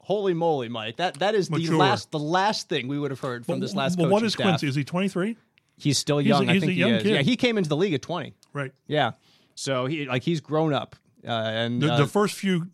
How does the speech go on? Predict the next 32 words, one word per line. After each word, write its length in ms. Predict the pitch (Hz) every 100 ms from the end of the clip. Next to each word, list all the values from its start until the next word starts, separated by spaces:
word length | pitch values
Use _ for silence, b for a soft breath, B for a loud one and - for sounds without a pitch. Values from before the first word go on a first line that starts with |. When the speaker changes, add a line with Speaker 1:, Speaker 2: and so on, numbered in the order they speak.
| _
Speaker 2:
times 300 | 175 170 160
we 80 | 151
talked 260 | 175 160
to 40 | -
coordinators 380 | - 165 160 131
about 160 | 135
Quincy 280 | 113 165 143
Wilson, 380 | 131 160 147 127
they 120 | 127
always 180 | 143 139
talked 240 | 160 143
about 320 | 143 135 139 - b b b b b b b - -
he's 240 | 131 135
gotta 140 | 151
mature. 420 | 120 107 185 135 - _ _ -
Speaker 1:
Yes. 220 | 131 -
Speaker 2:
He's 140 | 143
not 120 | 147
practicing 400 | - 147 160 175
right. 200 | 160 160
He, 260 | 151 139 135
and 80 | 139
he, 60 |
even 500 | 135 143 202 185 165
Quincy 300 | 123 180 202
mentioned 320 | 151 135 - 139
he 40 |
came 200 | 127 147
in 80 | 151
as 80 | 127
a 60 | 123
rookie, 380 | 170 156 123